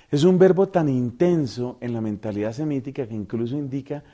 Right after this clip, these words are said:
la intimidad en el caso de la pareja, intimidad conyugal. El verbo conocer es ese. Entonces, no te conozco, no sé cuál es tu nombre.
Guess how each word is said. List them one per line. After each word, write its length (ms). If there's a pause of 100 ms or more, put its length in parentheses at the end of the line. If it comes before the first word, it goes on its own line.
(220)
la 140
intimidad 640
en 100
el 100
caso 280
de 80
la 100
pareja, 460 (220)
intimidad 480
conyugal. 640 (920)
El 100
verbo 200
conocer 480
es 120
ese. 240 (380)
Entonces, 640 (340)
no 220
te 140
conozco, 560
no 180
sé 220
cuál 220
es 200
tu 140
nombre. 500